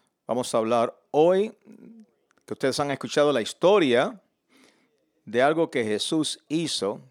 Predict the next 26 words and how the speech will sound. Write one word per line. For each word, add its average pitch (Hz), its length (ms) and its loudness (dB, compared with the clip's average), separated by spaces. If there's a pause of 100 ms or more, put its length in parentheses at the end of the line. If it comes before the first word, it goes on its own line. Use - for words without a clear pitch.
(300)
Ustedes 196 300 -2
lo 185 80 4
han 185 100 0
oído 175 240 4
antes. - 520 -6 (1400)
No 127 100 -2
es 123 60 -2
nueva, 127 580 0 (140)
pero 113 180 0
quiero 147 200 -2
asegurarme 139 460 0
de 127 120 -4
que 123 100 -6
entienden 160 440 -2
el 131 120 -2
contexto 139 1160 -4 (880)
de 120 140 -4
cómo 147 260 2
Mateo 131 1040 0
escuchó 131 800 -2
esta, 120 840 2 (220)
este 131 380 -2
hecho. 131 260 -6 (840)
<clears throat> - 420 -6 (100)
Estamos 123 480 -6
en 98 420 -6